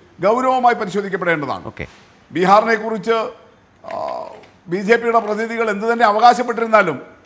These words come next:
Speaker 1: നമ്മുടെ കൺമുന്നിൽ ഒരു യാഥാർത്ഥ്യമുണ്ടല്ലോ. ഈ തെരഞ്ഞെടുപ്പ് പ്രചരണമൊക്കെ നടക്കുമ്പോൾ കൈരളി ചാനൽ വിടൂ, അതല്ലാത്ത മലയാളത്തിലെ, ആ, മറ്റു ചാനലുകൾ പലതും അത് പരോക്ഷമായി പലപ്പോഴും, ആ, ദേശീയ രാഷ്ട്രീയത്തിൽ,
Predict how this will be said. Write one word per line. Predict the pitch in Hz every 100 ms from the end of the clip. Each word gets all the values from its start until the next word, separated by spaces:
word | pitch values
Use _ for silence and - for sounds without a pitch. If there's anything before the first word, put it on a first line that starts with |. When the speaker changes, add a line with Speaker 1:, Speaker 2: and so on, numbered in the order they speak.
| _ -
Speaker 1:
നമ്മുടെ | 147 175 240
കൺമുന്നിൽ | 262 202 226 262 262 262
ഒരു | 247
യാഥാർത്ഥ്യമുണ്ടല്ലോ. | 233 220 226 220 202 156 131 110
ഈ | 143
തെരഞ്ഞെടുപ്പ് | 165 190 196 233 226
പ്രചരണമൊക്കെ | 220 202 233 233 214
നടക്കുമ്പോൾ | 208 190 208 220 175 113 - _ _ _ 156
കൈരളി | 170 226 254
ചാനൽ | 240 262 262
വിടൂ, | 247 202 135 - - _ _ -
അതല്ലാത്ത | 170 180 208 - 233
മലയാളത്തിലെ, | 220 226 226 233 233 226 226 226 - - _
ആ, | 175
മറ്റു | 185 185 262
ചാനലുകൾ | 214 214 226 226 220
പലതും | 214 196 202 170 107 - _
അത് | 196 233 254
പരോക്ഷമായി | 226 254 262 247 254 254
പലപ്പോഴും, | 233 226 240 240 240 233 240 - - -
ആ, | 202 202
ദേശീയ | 226 220 240 247
രാഷ്ട്രീയത്തിൽ, | 240 220 214 226 226 220 226 220